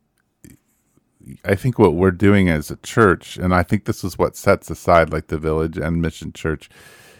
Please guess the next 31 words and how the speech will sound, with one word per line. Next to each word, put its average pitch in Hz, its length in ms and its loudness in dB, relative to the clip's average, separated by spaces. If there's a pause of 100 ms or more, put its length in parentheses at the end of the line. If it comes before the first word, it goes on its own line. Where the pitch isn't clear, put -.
(140)
is 87 160 0
that 98 260 6 (400)
though 107 240 8
we're 120 240 6
saying, 120 240 6
"Look, 110 180 4
we 117 120 8
love 104 260 10
our 101 100 10
brothers 90 360 6
and 80 100 -8
sisters," 92 720 0 (320)
but 98 220 4 (160)
part 107 240 6
of 104 40 6
the 101 80 6
reason 92 220 4
we 87 100 2
planted 92 320 2
these 78 140 -6
churches 90 480 -2
is 82 160 -4
that 82 180 0
there 87 200 2
is 80 260 -4 (100)
a, 82 400 -2 (1300)
uh, - 60 -18 (840)
we 120 240 8
need 117 220 10
to 104 80 2
get, 104 200 2